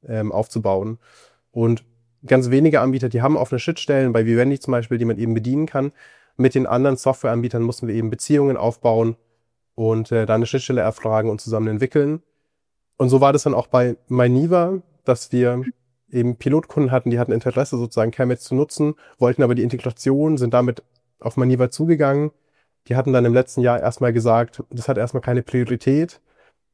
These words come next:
Ähm, aber so einfach wollten wir das nicht abspeisen lassen. Ich hatte dann das, äh, Glück, hier mit Eva Lettenmeier essen zu gehen in München und die hatte nach dem Gespräch das Gefühl, sie sollte mich noch mal mit dem Private Equity, mit dem Managing Director dort,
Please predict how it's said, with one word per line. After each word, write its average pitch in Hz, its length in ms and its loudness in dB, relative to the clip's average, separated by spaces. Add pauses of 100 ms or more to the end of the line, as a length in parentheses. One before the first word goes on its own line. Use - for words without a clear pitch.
(260)
Ähm, 117 420 0
aber 127 160 4
so 135 180 2
einfach 131 380 0
wollten 127 200 2
wir 131 60 0
das 117 100 -4
nicht 120 160 -4
abspeisen 131 540 0
lassen. 131 380 -2 (920)
Ich 131 160 -2
hatte 135 200 0
dann 131 240 4
das, - 260 -2
äh, 127 180 0
Glück, 147 200 0
hier 147 160 2
mit 135 200 2
Eva 135 220 0
Lettenmeier 131 580 2
essen 143 220 -6
zu 143 140 -6
gehen 135 280 4
in 127 340 -2 (320)
München 175 520 6
und 131 140 0
die 127 60 0
hatte 131 140 -2
nach 127 140 2
dem 123 160 -4
Gespräch 127 300 -2
das - 160 -6
Gefühl, 127 320 -4
sie 120 60 -8
sollte 123 220 -2
mich 120 160 -6
noch 123 80 -4
mal 120 200 -2
mit 117 160 -2
dem 117 280 -2 (360)
Private 131 280 2
Equity, 123 340 -2
mit 113 120 0
dem 117 80 -2
Managing 117 260 0
Director 113 400 -2
dort, 107 380 -2